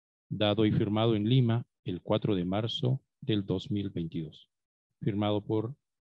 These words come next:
el abogado Rodolfo Cabellano Oliver, ¿no? Secretario General, ingeniero José Antonio Chang, rector,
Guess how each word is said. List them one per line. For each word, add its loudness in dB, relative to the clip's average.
el 0
abogado -4
Rodolfo 0
Cabellano 0
Oliver, -4
¿no? -4
Secretario -4
General, 2
ingeniero -2
José -4
Antonio -2
Chang, -2
rector, -2